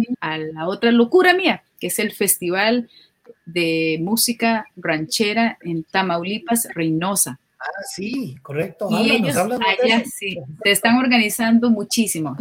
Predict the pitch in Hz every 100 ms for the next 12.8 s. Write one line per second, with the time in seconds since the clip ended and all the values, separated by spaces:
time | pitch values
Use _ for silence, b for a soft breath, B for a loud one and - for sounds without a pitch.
0 | 233 226 - 185 226 226 233 208 175 175
1 | 175 202 185 180 175 190 - 254 262 247
2 | 220 - 233 233 185 - 180 - 165 175
3 | 208 - 175 190 180 131 - _ _ _
4 | _ _ _ - 170 156 143 - - 180
5 | 170 165 156 - 190 160 - B B -
6 | 190 185 202 233 233 - 226 220 214 175
7 | - 170 160 196 208 220 202 185 175 165
8 | 214 208 208 165 - - b b - 160
9 | 165 165 156 143 - 165 156 156 147 190
10 | 220 208 196 170 202 202 - 175 175 190
11 | 185 139 - _ _ b b 180 170 170
12 | 170 - 202 180 165 160 180 196